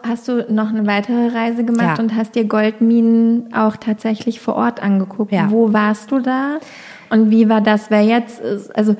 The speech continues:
Speaker 1: fühlt es sich für mich gerade so an, es ist genau das, was du gesagt hast. Auf der einen Seite ist da was ganz Emotionales an dem Thema und
Speaker 2: Mhm.
Speaker 1: auch die Verbindung, was,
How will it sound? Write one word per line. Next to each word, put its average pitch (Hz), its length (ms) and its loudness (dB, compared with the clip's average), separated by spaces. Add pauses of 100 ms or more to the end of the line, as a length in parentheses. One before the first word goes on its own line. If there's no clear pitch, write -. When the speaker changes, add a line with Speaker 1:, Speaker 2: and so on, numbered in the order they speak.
(220)
Speaker 1:
fühlt 262 320 0
es 240 140 0
sich 226 140 -2
für - 100 -2
mich 233 240 2
gerade 214 260 0
so 214 140 0
an, 208 380 2 (360)
es 214 100 -2
ist 220 200 -2
genau 208 240 4
das, 202 240 0
was 202 160 -2
du 202 100 -2
gesagt 202 420 2
hast. 269 200 -2
Auf 208 140 -4
der 214 120 0
einen 208 220 4
Seite 208 260 0
ist 220 320 -2
da 214 140 2
was 202 180 -2
ganz 208 240 0
Emotionales 202 840 0
an 226 140 -2
dem 240 160 2
Thema 240 320 2
und 180 80 2
Speaker 2:
Mhm. 175 60 2
Speaker 1:
auch 190 80 4
die 196 120 -2
Verbindung, 208 540 2
was, 233 140 -4